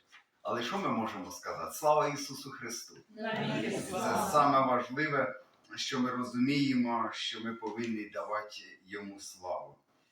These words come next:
Speaker 1: Я запрошую вас до Слова Господнього. І я не знаю, як так Дух Святий працює, що от, е, я послухав діток, і вони нам нагадали, е, оці десять заповідей, і я так щось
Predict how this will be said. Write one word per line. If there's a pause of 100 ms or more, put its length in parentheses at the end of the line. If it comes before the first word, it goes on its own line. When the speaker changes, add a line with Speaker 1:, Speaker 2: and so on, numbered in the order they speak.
(360)
Speaker 1:
Я
запрошую
вас
до
Слова
Господнього. (520)
І (460)
я
не
знаю,
як
так
Дух
Святий
працює,
що (560)
от,
е, (220)
я
послухав (380)
діток, (120)
і
вони
нам
нагадали, (680)
е, (200)
оці
десять
заповідей,
і
я
так
щось